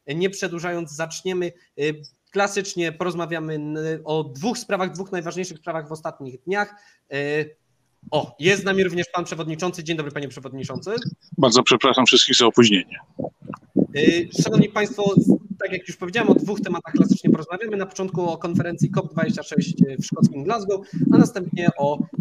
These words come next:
Speaker 1: y, kwestiach związanych z covidem, przyszłych obostrzeniach, ilości zakażeń, projektach ministra zdrowia Adama Niedzielskiego. Y, także nie przedłużając, y,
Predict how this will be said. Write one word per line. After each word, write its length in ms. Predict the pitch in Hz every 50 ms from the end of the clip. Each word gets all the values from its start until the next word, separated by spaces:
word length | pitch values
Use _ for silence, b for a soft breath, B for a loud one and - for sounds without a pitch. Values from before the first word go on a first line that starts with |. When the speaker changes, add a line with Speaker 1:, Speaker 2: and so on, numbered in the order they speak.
| 185
Speaker 1:
y, 200 | 185 123 120 120 - - _
kwestiach 400 | - - 156 156 - - 156 139
związanych 360 | 139 143 135 139 131 127 120
z 80 | - -
covidem, 480 | 131 123 170 165 170 160 151 143 139 -
przyszłych 340 | - - 165 - - - -
obostrzeniach, 800 | - 117 117 - - - - - 147 147 139 135 127 - - 185
ilości 360 | 180 156 127 120 - 123 113
zakażeń, 460 | - 107 - - 139 135 143 147 147
projektach 440 | 147 147 143 131 123 - - 147 -
ministra 400 | 139 131 123 117 120 - 131 127
zdrowia 280 | 120 117 107 110 131 127
Adama 220 | 117 107 110 117
Niedzielskiego. 580 | 120 127 139 160 160 - - 180 156 120 113 B B B B B B 147 139
Y, 60 | 151
także 500 | - - 214 185 - - - 170 160 160
nie 120 | 160 160
przedłużając, 680 | - - - - - - 151 143 135 - 160 147 - -
y, 380 | - - - - - - -